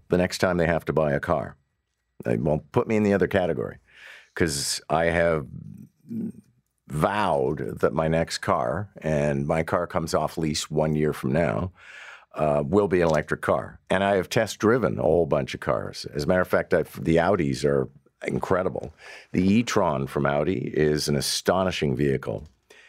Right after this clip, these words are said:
One of the things often overlooked when we talk about electric cars is, you know, because some people still consider them to be a toy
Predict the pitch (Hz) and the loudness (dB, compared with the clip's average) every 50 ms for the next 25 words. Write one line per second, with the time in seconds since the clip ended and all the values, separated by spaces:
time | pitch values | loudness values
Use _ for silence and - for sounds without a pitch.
0 | _ _ - 131 156 147 - 151 135 120 98 - - - - _ _ _ _ _ | _ _ -2 0 0 2 2 2 2 2 0 -4 -6 -10 -12 _ _ _ _ _
1 | _ _ _ _ - 101 101 101 - 113 101 90 90 82 80 78 82 104 120 82 | _ _ _ _ -2 0 0 0 2 2 2 2 2 2 2 2 4 2 2 0
2 | - - - - _ _ _ _ _ _ - - - _ _ _ _ _ _ _ | -2 -8 -16 -20 _ _ _ _ _ _ -12 -12 -12 _ _ _ _ _ _ _
3 | - 98 101 95 90 85 80 - 98 92 92 82 73 78 78 78 76 - - 76 | -2 0 0 2 2 0 0 2 0 0 0 0 0 0 2 0 0 0 -2 -4
4 | - - 104 98 92 85 76 64 76 78 73 73 - - - - - - 90 80 | -2 0 0 0 2 0 -2 -2 -2 -2 -2 -4 -6 -8 -6 -4 -2 0 2 2
5 | 76 67 - 80 - 82 78 - 98 90 80 92 - 78 80 - - 85 78 - | 2 2 0 0 0 0 0 2 0 0 0 0 -2 -2 -2 0 0 0 0 0
6 | 82 76 - - 95 73 82 80 71 73 71 69 67 - 82 71 76 71 69 69 | -2 -2 0 0 0 2 2 0 2 0 0 0 -2 -2 -2 -2 0 0 0 -2
7 | 65 65 67 69 - - _ - - - - - 101 95 87 78 65 55 58 64 | -2 -4 -6 -8 -10 -14 _ -6 -6 -6 -2 0 2 2 2 2 0 -2 -4 -6